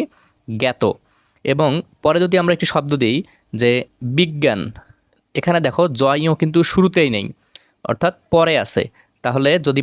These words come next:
পরে থাকে জ ইয়, তাহলে আমাদের উচ্চারণ হবে কীরকম? যে এই জ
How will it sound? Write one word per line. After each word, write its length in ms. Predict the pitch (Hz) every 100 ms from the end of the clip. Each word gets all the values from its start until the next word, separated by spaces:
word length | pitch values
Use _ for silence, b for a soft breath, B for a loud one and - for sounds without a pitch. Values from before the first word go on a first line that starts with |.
| -
পরে 200 | 135 151
থাকে 260 | - 120 123
জ 80 | 113
ইয়, 180 | 113 151 196
তাহলে 340 | 131 139 147 156 B B -
আমাদের 260 | 120 127 131
উচ্চারণ 280 | 123 147 147
হবে 140 | 147
কীরকম? 360 | 147 139 165 202 - b b -
যে 180 | 110 127 120 -
এই 140 | 127
জ 40 | 120